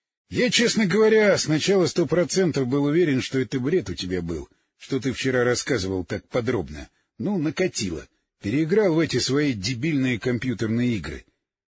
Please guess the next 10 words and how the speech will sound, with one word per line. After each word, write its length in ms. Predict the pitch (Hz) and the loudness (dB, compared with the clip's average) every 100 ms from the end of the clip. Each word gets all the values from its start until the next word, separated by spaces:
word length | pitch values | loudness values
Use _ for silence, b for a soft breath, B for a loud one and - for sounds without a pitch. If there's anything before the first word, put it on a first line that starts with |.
| _ _ | _ _
Сергей 400 | - 92 127 214 | -14 -12 -4 -4
попытался 500 | 175 170 180 196 - | -2 -4 -2 -2 -2
что-то 280 | 143 160 151 | -4 -4 -2
возразить, 500 | 147 147 156 180 190 | -2 0 0 -2 -2
но 100 | 139 | -2
отец 280 | 139 175 - | 0 -2 -2
замахал 480 | 135 139 - 139 135 | -2 -2 -2 -2 -2
руками, 480 | 139 - 85 76 85 | -2 -4 -6 -8 -12
останавливая 640 | - 127 123 95 82 80 | -6 -2 -2 -2 -6 -8
его. 380 | 80 80 76 | -10 -10 -12